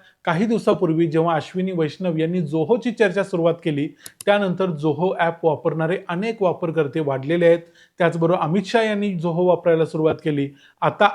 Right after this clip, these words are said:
अरत्ताईची चर्चा चालू झाली. अरत्ताईची आता काही कोटी वापरकर्ते झालेले आहेत. अनेक लोक WhatsApp-ला पर्याय म्हणून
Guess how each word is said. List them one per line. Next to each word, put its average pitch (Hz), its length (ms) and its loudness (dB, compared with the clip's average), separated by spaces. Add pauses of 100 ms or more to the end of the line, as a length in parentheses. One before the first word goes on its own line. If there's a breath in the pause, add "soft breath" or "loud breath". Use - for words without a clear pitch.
अरत्ताईची 208 640 4
चर्चा 208 360 2
चालू 190 240 4
झाली. 156 320 2 (320 soft breath)
अरत्ताईची 220 720 0
आता 226 280 -2
काही 196 340 0 (180)
कोटी 196 300 2
वापरकर्ते 196 680 0
झालेले 160 320 4
आहेत. 143 100 2 (320 soft breath)
अनेक 240 400 0
लोक 202 380 4 (140)
WhatsApp-ला 220 500 2 (140)
पर्याय 190 320 4
म्हणून 196 260 -2